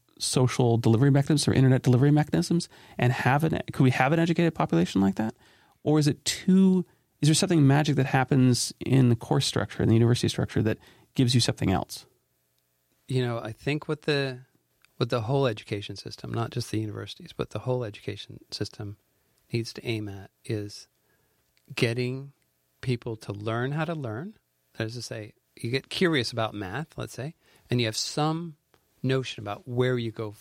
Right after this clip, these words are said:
Speaker 2: figure that out. YouTube's not a bad place to go start some of that stuff, oftentimes. But oftentimes, especially, uh, this generation of college students, they don't know how incredibly more diverse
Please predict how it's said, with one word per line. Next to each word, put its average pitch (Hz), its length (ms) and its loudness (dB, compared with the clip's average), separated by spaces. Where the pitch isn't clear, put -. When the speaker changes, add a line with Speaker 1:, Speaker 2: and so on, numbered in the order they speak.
Speaker 2:
figure 110 300 -4
that 95 180 -12
out. - 280 -18
YouTube's 202 460 -4
not 139 160 -6
a - 20 -6
bad 127 240 -8
place 160 320 -10
to - 80 -14
go 107 280 -8
start - 340 -4
some 107 160 -10
of 92 60 -16
that 98 180 -18
stuff, - 380 -10
oftentimes. 110 560 -10
But 123 200 0
oftentimes, 160 640 -4
especially, 131 580 -4
uh, 117 160 -4
this 123 160 -2
generation 113 460 -6
of 98 80 -16
college 143 320 -4
students, - 420 -12
they 120 120 -6
don't 139 200 -8
know 123 640 -2
how 120 360 0
incredibly 143 1300 -8
more 127 220 0
diverse 120 880 -4